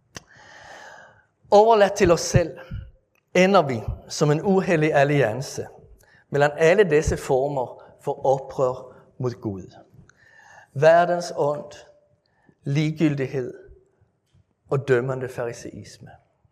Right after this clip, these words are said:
Vi er værdifulde mønter, men i s-, i os selv er vi også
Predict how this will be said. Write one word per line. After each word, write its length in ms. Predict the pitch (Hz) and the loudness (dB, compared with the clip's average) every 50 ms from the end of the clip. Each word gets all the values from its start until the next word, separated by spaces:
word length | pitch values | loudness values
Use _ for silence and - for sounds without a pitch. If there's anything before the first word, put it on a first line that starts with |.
| _ _ _ _ _ _ _ _ _ _ _ _ _ _ _ _ _ - - - - _ _ - | _ _ _ _ _ _ _ _ _ _ _ _ _ _ _ _ _ -20 -20 -20 -20 _ _ -6
Vi 120 | - 160 156 | 0 4 4
er 80 | 156 | 4
værdifulde 680 | 151 160 160 156 - 208 202 196 - - - 180 175 165 | 4 2 -2 -2 -2 -4 -4 -6 -6 -4 -2 -2 -2 0
mønter, 600 | 156 143 143 156 165 - - - - - - - _ _ _ _ _ _ _ _ _ _ _ _ - - - | -2 -2 -4 -4 -8 -10 -10 -10 -10 -10 -20 -20 _ _ _ _ _ _ _ _ _ _ _ _ -20 -14 -8
men 200 | 143 147 151 160 | -8 -6 -4 -4
i 60 | 165 | -6
s-, 180 | 160 - - - | -8 -10 -14 -10
i 120 | - 170 160 | -4 -4 -4
os 80 | 160 | -4
selv 380 | 160 - - 170 170 165 156 - - | -4 -6 -4 -4 -4 -4 -4 -8 -8
er 200 | - 139 135 151 | -4 -2 -2 -2
vi 120 | 151 156 - | -2 -4 -6
også 400 | 131 123 123 - - - 139 | -6 -6 -8 -10 -14 -16 -16